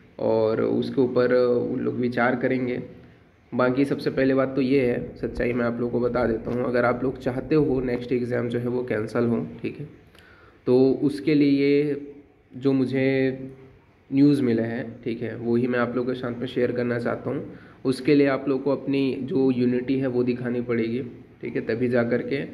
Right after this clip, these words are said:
जो next exam है वो cancel होगा। अब unity कैसे दिखाओगे तो उसके बारे में मैं बता देता हूँ। बीस जुलाई को, ठीक है, जैसे कि अभी बीच में protest हुआ था, जून में protest हुआ था,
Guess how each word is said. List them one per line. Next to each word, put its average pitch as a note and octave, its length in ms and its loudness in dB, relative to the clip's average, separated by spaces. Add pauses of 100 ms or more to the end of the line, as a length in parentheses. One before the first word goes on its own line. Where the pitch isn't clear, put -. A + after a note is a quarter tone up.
(280)
जो B2 80 -2
next B2 280 0
exam B2 360 0
है C3 120 -2
वो B2+ 160 2
cancel A#2 400 -2
होगा। A#2+ 200 0
अब B2 120 0
unity B2+ 360 0
कैसे B2+ 280 0
दिखाओगे B2+ 400 0
तो B2+ 120 -4
उसके B2+ 220 -4
बारे A#2+ 180 2
में B2 100 -2
मैं A#2+ 160 0
बता B2 240 0
देता A#2+ 220 -4
हूँ। D3+ 260 -6 (420)
बीस D#3 320 4
जुलाई A2 380 0
को, - 220 -8 (460)
ठीक C3+ 140 -4
है, F3+ 140 -8 (1800)
जैसे A#2+ 240 2
कि C3+ 80 2
अभी C3+ 180 2
बीच B2+ 260 0
में C#3+ 160 0
protest C3 360 -2
हुआ C#3 180 0
था, D#3 140 -2
जून B2+ 220 0
में C3 160 2
protest B2+ 400 -4
हुआ C3 180 0
था, C3 180 -4